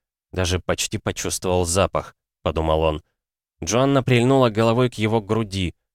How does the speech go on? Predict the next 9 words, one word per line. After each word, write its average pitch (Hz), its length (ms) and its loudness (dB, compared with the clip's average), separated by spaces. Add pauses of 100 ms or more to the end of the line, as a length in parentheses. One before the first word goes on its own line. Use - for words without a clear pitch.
её 85 360 -2
плечи 95 340 -2
затряслись. 90 720 -2 (920)
«Ничего, 156 500 -2
если 143 400 -2
я 131 300 -2 (120)
поплачу?» 151 680 -2 (760)
Прошептала 82 640 0
она. 82 260 0